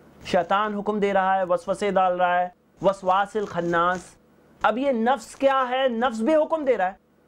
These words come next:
अब शैतान भी हुक्म दे रहा था, नफ्स भी हुक्म दे रहा है।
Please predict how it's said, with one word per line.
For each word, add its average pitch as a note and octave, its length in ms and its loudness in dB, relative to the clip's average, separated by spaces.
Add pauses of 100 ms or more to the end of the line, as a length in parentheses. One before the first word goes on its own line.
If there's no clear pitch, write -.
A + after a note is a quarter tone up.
(460)
अब C#4+ 140 2
शैतान D4+ 440 0
भी D#4+ 80 0
हुक्म C#4 260 0
दे A#3 120 2
रहा G#3 140 2
था, C4+ 140 -2
नफ्स B3 200 -2
भी D4+ 140 0
हुक्म D4+ 280 0
दे C#4+ 100 2
रहा C4+ 120 -2
है। C#4 120 -12